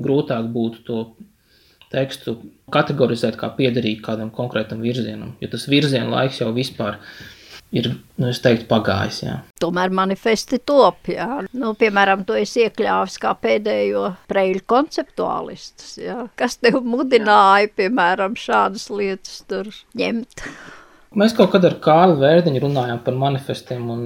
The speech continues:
Speaker 1: eh, kaut kā viņam dzima tā doma, ka varētu uzrakstīt arī Preļu konceptuālismu manifestu. Nu, viņš to, protams, izdarīja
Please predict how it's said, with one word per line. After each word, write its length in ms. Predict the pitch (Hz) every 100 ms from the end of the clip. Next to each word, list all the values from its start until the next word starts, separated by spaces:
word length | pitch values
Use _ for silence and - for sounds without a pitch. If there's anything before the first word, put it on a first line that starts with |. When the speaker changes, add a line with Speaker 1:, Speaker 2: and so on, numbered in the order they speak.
| 117
Speaker 1:
eh, 340 | 123 123 123 117 135 - _
kaut 240 | - -
kā 180 | - 117
viņam 340 | 117 123 117 120
dzima 380 | 135 139 123 -
tā 160 | 123
doma, 500 | 117 127 127 135 127 -
ka 120 | 123
varētu 480 | 113 110 107 117 123
uzrakstīt 520 | 113 - - 107 110
arī 300 | 117 113 113 - -
Preļu 380 | 139 123 127 131
konceptuālismu 840 | 147 180 175 131 139 123 117 135
manifestu. 460 | 131 127 - 117 -
Nu, 60 | 139
viņš 120 | -
to, 100 | 127 - _ _ _ _ -
protams, 500 | 139 131 - 117 -
izdarīja 680 | 151 143 135 135 123 120